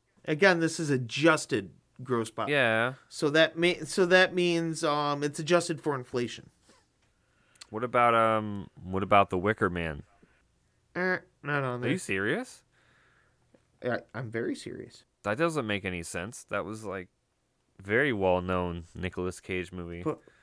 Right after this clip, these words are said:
Speaker 1: but it's, <laughs> nobody
Speaker 2: Uh,
Speaker 1: went to go
Speaker 2: all
Speaker 1: see
Speaker 2: right,
Speaker 1: it, though.
Speaker 2: I don't know. Um, Ghost Rider.
Speaker 1: Um,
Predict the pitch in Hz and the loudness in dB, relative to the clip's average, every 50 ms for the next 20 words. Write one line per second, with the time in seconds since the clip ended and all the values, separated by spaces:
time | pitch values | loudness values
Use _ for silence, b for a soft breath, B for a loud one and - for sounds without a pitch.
0 | - - - - 151 147 139 135 131 - - - 160 147 - - 180 170 151 143 | -20 -20 -10 -6 -4 -4 -4 -4 -6 -6 -6 -6 -6 -8 -4 2 2 2 2 4
1 | - 170 165 151 - 156 165 170 151 151 - 156 160 175 170 151 151 165 165 123 | 4 4 4 4 4 4 4 4 4 2 2 4 4 6 6 6 6 6 4 4
2 | - 127 151 139 131 - 98 - 135 160 180 - - - 117 110 85 76 60 52 | 2 2 2 2 2 2 0 2 4 4 4 2 0 -4 -4 -4 -6 -8 -14 -16
3 | 58 73 90 - _ _ _ - - 85 87 87 87 87 87 87 85 87 85 - | -16 -16 -18 -18 _ _ _ -10 -4 -2 -2 -2 -2 -2 -4 -6 -10 -10 -6 -2
4 | 98 95 104 101 - - 90 80 80 80 80 80 85 90 b b b b b b | 0 0 0 0 -2 -4 -4 -4 -4 -4 -6 -8 -8 -12 b b b b b b
5 | b b _ - 117 120 120 117 117 117 117 120 120 117 - | b b _ -20 -16 -14 -12 -12 -10 -10 -10 -10 -10 -12 -12